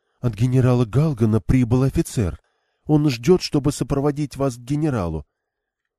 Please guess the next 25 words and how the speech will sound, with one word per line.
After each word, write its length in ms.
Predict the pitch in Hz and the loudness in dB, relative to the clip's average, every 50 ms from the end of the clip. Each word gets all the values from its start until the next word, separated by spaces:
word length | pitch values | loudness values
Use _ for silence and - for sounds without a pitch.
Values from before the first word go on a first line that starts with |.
| _ - | _ -6
В 100 | - 87 | -4 -4
висках 540 | 92 90 90 104 101 - - 117 107 101 101 | -2 0 -2 -2 -4 -2 -2 -2 -2 0 2
у 80 | 104 | 2
разъярённой 600 | 107 107 95 92 107 107 107 110 110 107 107 107 | 2 2 2 2 0 2 4 4 4 4 2 0
Сюрот 380 | - - - 117 113 110 113 98 | -2 0 2 2 4 4 2 0
застучала 640 | 95 104 - - - 113 - - 113 104 107 113 | -2 -6 -6 0 0 0 0 2 0 0 0 0
кровь. 400 | 110 - - 87 78 69 - - - - _ _ _ _ _ _ _ _ _ _ _ _ _ - | -2 -2 -4 -2 -2 -4 -6 -10 -20 -20 _ _ _ _ _ _ _ _ _ _ _ _ _ -4
Эта 360 | 95 110 117 113 - 123 110 | 0 0 0 2 2 0 0
женщина 560 | 85 95 131 131 131 117 - - 117 113 110 | 2 4 4 4 4 2 2 0 2 2 2
посмела 560 | - - 120 110 - - 120 123 123 120 113 | 2 0 -2 -2 0 0 2 4 6 4 4
промешкать 840 | - - 117 117 117 113 123 143 160 135 - - - 76 - - - _ _ _ _ _ _ - | 2 2 2 4 4 4 4 4 2 0 -2 -4 -6 -8 -8 -8 -20 _ _ _ _ _ _ -6
и 100 | 90 101 | -2 0
не 140 | 113 131 127 | 2 2 2
сразу 440 | - 170 170 180 156 117 101 101 | 0 0 0 2 2 2 2 0
передать 460 | - - 110 113 120 110 117 107 95 - | 0 2 2 2 4 2 2 0 0 -2
послание 640 | 113 110 - - 110 110 110 107 107 104 107 110 | -2 -2 -2 -2 0 0 2 2 2 2 2 0
от 260 | - - 123 120 117 | 0 -2 -4 -4 -4
Галгана, 640 | 113 120 175 170 135 107 87 90 92 90 85 82 73 - _ _ _ _ _ _ _ _ - | -2 2 2 4 4 4 2 0 -2 -2 -2 -4 -6 -8 _ _ _ _ _ _ _ _ -20
да 200 | 80 76 73 92 | -18 -4 -2 -2
ещё 500 | 101 104 120 135 - - - - 151 147 | 0 2 0 0 0 0 4 6 8 8
и 100 | 139 135 | 8 8
смотрела 640 | - - - 139 147 139 - - 143 160 156 151 156 | 6 2 0 2 2 2 2 4 4 4 6 4 4
ей 260 | 147 123 147 151 143 | 2 4 4 2 2
в 60 | 120 | 2
глаза. 600 | 110 143 156 160 160 127 104 107 85 67 - - | 0 0 0 0 0 2 2 0 0 0 -4 -8